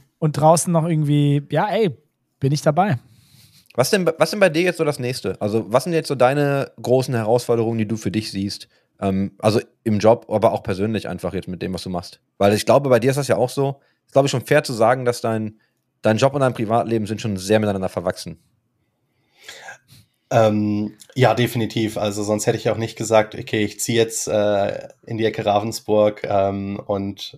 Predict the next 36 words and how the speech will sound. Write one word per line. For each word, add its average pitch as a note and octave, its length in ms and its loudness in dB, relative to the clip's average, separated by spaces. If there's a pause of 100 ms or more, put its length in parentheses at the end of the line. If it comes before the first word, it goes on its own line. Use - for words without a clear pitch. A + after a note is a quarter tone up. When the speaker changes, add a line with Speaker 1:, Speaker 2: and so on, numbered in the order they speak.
(120)
Speaker 3:
äh, - 60 -20 (1040)
mach A#2 220 2
diesen A2 260 -2
Umzug A2 400 -4
mit G#2+ 120 -2
viel A2+ 140 -6
zu - 120 -12
vielen A2 200 -2
Brettspielen, G#2+ 480 -4
der G2+ 240 2
mich, G#2 300 -8
äh, G2+ 280 0
fast - 380 -2
nervlich A2+ 380 -2
gekillt A#2 340 -4
hat. A#2 220 0 (480)
Ähm, G#2+ 500 2 (420)
ja, A#2+ 140 6
also A#2+ 400 2 (920)
klar, A2 240 4
ich - 140 -6
möchte C3 420 4
da A2+ 240 6
auf A2+ 100 -2
jeden A#2 220 -4
Fall G#2 160 0
lange G#2+ 240 0
sein A#2 400 -2
und G#2+ 160 -4
mit G#2 120 -6
dem G#2+ 120 -6
Spiel, G#2+ 500 -2
äh, G2 360 2 (120)
sehr, A2 240 -2
sehr G#2 160 0
lange, G#2 540 0